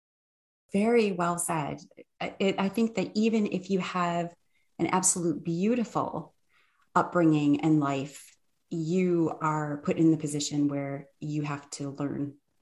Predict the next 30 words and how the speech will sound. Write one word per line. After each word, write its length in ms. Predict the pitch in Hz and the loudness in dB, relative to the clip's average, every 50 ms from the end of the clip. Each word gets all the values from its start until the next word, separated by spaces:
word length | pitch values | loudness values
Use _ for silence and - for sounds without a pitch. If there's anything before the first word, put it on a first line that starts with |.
| _ _ _ | _ _ _
you 260 | 175 165 - 180 170 | -8 -4 0 2 2
have 100 | 160 - | 2 2
to 60 | - | 2
reparent 480 | 139 156 151 147 - 156 143 143 143 - | 0 0 0 0 0 0 0 0 0 -2
yourself, 680 | 127 131 - - 104 80 85 - - - - - - _ _ - | -4 -4 -4 -4 -4 -4 -4 -6 -10 -16 -20 -20 -20 _ _ -8
essentially, 480 | - - - 143 143 - 143 139 143 | -6 -4 -4 -4 -4 -4 -6 -4 -2
because 440 | 147 175 175 190 196 190 185 - - - _ _ - | -2 -2 2 2 2 4 2 0 -2 -6 _ _ 2
thinking 320 | 233 247 285 349 311 285 | 2 4 4 6 6 4
about 300 | 214 180 175 151 156 160 | 4 4 2 2 2 2
it, 260 | 165 175 - - - - _ _ _ _ _ _ - | 0 0 -2 -4 -8 -14 _ _ _ _ _ _ 0
everyone's 840 | 214 226 233 220 262 254 233 190 185 175 175 180 180 180 175 - | 0 0 2 2 0 0 0 0 0 -2 -2 -2 -2 -4 -6 -8
got 380 | - 175 165 165 - - - - _ _ _ _ _ _ _ _ | -8 -6 -4 -4 -4 -6 -8 -12 _ _ _ _ _ _ _ _
some 320 | - - - - 175 180 185 | -8 -6 -4 -4 -4 -4 -6
sort 320 | 185 - 170 170 170 156 | -6 -6 -6 -6 -6 -6
of 340 | 156 156 160 156 156 - - - - _ _ _ _ _ _ _ _ _ _ _ _ _ | -6 -8 -8 -10 -10 -16 -20 -20 -20 _ _ _ _ _ _ _ _ _ _ _ _ _
baggage, 600 | - 165 185 226 247 233 175 147 - - - - - - - | 0 2 4 4 4 4 2 0 0 -2 -2 -2 -2 -2 -4
or, 640 | 175 165 160 165 160 160 156 156 156 156 151 156 - | -2 -2 0 0 0 0 0 0 -2 -2 -4 -6 -6
y-, 200 | 165 160 151 - - | -6 -6 -6 -6 -6
you 120 | - 170 170 | -2 0 2
know, 300 | 165 156 156 156 151 - - | 2 2 2 0 -2 -4 -8
your 420 | 165 165 165 160 196 214 240 247 | -10 -8 -2 2 4 4 4 4
parents 360 | 240 214 208 180 170 - - - | 2 0 0 0 0 0 -2 -4
were 100 | 170 156 | -4 -4
raised 500 | 151 151 147 147 147 147 147 143 - - | -2 -2 -2 0 0 0 0 -2 -2 -4
by 120 | 151 147 143 | -6 -8 -6
people 260 | - - 147 156 151 | -6 -6 -4 -4 -4
that 140 | 147 143 - | -4 -4 -4
were 100 | 147 143 | -6 -4
broken 560 | - 139 127 123 - 139 - - 139 143 - - | -4 -4 -4 -4 -4 -6 -6 -4 -4 -6 -4 -4
and, 380 | 151 147 147 147 147 147 151 | -4 0 2 4 4 4 4